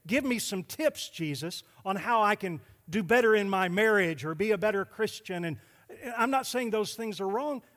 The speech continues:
but they just do not get to the heart. We need a mediator. Now, I talked about the Reformation.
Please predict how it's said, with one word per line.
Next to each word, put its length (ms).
but 260
they 140
just 320
do 120
not 300
get 240
to 120
the 160
heart. 340
We 200
need 280
a 80
mediator. 760
Now, 160
I 20
talked 300
about 220
the 60
Reformation. 720